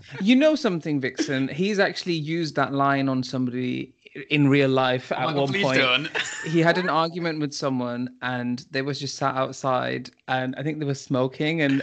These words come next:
Speaker 1: and I think they were at a house party, and we just didn't get along, and he literally clapped in their face and said, "Go smoke,
Speaker 2: Go have your
Speaker 1: smoke,
Speaker 2: cigarette,
Speaker 1: go have your
Speaker 2: bitch."
Speaker 1: cigarette, bitch. And I was like, "Oh my God, how crazy." So yeah, this is the circle of life.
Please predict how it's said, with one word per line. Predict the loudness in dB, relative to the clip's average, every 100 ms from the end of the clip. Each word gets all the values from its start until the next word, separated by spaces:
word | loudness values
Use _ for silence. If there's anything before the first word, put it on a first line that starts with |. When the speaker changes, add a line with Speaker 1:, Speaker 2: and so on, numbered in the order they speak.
| 0
Speaker 1:
and | 0 0
I |
think | 0 -2
they | 0
were | 2
at | 0
a |
house | -2 -4 -6
party, | -6 -6 -4 -2
and | -2
we |
just | -2 -6
didn't | -2 -2
get | -2 -2
along, | 0 2 2
and | 2
he | 2 0 2
literally | 0 -2 -2 -4
clapped | -2 -4 -2
in | -4
their | -4
face | -4 -6 -4
and | -6 -4
said, | -4 -4 -8 -20 -18 0
"Go | 0
smoke, | 4 4
Speaker 2:
Go | 4
have | -2 -2 2 4 6
your | 4
Speaker 1:
smoke, |
Speaker 2:
cigarette, | 2 -6 -2
Speaker 1:
go | 0
have | 2 2
your | 0
Speaker 2:
bitch." | 0
Speaker 1:
cigarette, | 0 2 2 2
bitch. | -4 -2
And | -2
I | -2
was | -2
like, | -4 0
"Oh | 0
my | 2 0
God, | 0 -2 -2 -4 -10 -14 -12 -10 -10 -2
how | 0
crazy." | 0 -2 -2 -2 -4 -6 -6
So | -6
yeah, | -6 -6 -6
this | -8
is | -8
the | -10
circle | -4 -4 -2 -4
of | -4
life. | -4 -6 -8 -16